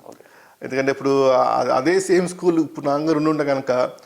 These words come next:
Speaker 2: నాన్నగారు కూడా యాక్ట్ మార్చుకోవాల్సి వచ్చేది,
Speaker 1: అవును.
Speaker 2: డైరెక్షన్ కూడా,
Speaker 1: అవును.
Speaker 2: the way of taking కానీ, నరేషన్ అంతా మార్చుకోవాల్సి వచ్చేది. ఆ, దానికి అడాప్ట్ అయ్యి మార్చుకోవాలి
Speaker 1: అవును.
Speaker 2: డెఫినెట్‌గా, ఎందుకంటే up to date ఉండాలి కాబట్టి. బాగుందండి. అంటే,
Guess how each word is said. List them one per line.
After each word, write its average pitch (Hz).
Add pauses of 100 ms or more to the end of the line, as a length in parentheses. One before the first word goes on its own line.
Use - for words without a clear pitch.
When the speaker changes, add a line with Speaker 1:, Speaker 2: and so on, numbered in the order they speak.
(260)
Speaker 2:
నాన్నగారు 156
కూడా 165
యాక్ట్ 139
మార్చుకోవాల్సి 135
వచ్చేది, 107
Speaker 1:
అవును. 117
Speaker 2:
డైరెక్షన్ 127
కూడా, 110
Speaker 1:
అవును. -
Speaker 2:
the 117
way 127
of 127
taking 120
కానీ, 117
నరేషన్ 117
అంతా 113
మార్చుకోవాల్సి 120
వచ్చేది. 110 (640)
ఆ, 120 (240)
దానికి 139
అడాప్ట్ 147
అయ్యి 131 (260)
మార్చుకోవాలి 120
Speaker 1:
అవును. - (120)
Speaker 2:
డెఫినెట్‌గా, 123
ఎందుకంటే 131 (220)
up 120
to 131
date 135
ఉండాలి 123
కాబట్టి. 113 (840)
బాగుందండి. 151
అంటే, 123